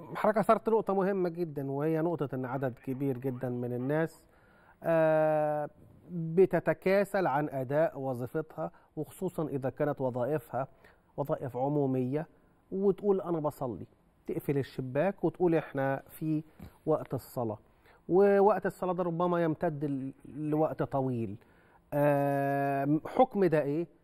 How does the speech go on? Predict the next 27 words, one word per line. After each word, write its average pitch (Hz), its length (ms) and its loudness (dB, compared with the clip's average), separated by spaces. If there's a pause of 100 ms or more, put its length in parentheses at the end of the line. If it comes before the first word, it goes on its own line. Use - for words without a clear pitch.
(180)
مع 165 260 0
العلم 214 420 0
إن 220 200 0 (880)
ما 180 140 0
نقدرش 180 480 2
ننكر 165 460 2
طبعا 127 380 -2
إن 123 380 -4
الصلاة 131 500 -2
جماعة 139 580 0
والصلاة 123 520 -2
على 113 200 -2
أوقاتها، 143 640 -6 (500)
ولكن 190 500 4
إذا 165 280 2
كان 202 200 -4
هناك 196 280 -2
تعاقد 165 680 2
ما 139 100 -2
بين 170 380 0 (460)
الجهة 143 400 2
التي 165 340 0
يعمل 147 360 0
بها 151 380 -2
إن 123 120 -4
يكون 156 420 -2
شباكه 156 720 -2